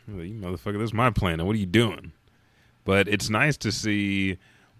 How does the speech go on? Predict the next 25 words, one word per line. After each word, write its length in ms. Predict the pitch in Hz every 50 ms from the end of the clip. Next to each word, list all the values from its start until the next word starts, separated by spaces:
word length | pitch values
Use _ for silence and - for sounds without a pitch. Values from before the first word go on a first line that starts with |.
| _ -
this 240 | 87 110 117 110 -
type 260 | - 113 104 101 90
of 100 | 95 82
training 400 | - - 98 90 90 90 87 87
again. 560 | 85 85 82 85 85 82 85 82 85 85 82 76
It's 180 | 85 82 -
nice 260 | 98 98 104 107 98
to 120 | - - 98
see 720 | - - - 98 95 92 90 90 90 90 90 90 87 80 - _ _ _ _ - _ - - 80
them 220 | 76 92 95 101 107
ascending 520 | 101 - - 117 110 107 104 101 95 92
to 260 | - - 110 104 101
another 300 | 98 92 98 98 98 104
level, 280 | 98 98 95 92 92 92
'cause 200 | - - 104 90
now 200 | 95 98 104 107
we, 120 | 110 110 107
it's 220 | 101 98 95 -
like, 140 | 113 104 92
what 200 | 87 87 107 123 131
else 160 | 127 120 -
can 180 | - - 110
they 160 | 107 98 90 87
do? 360 | 85 90 85 82 71 67 71 78
Like, 280 | 80 82 85 82 78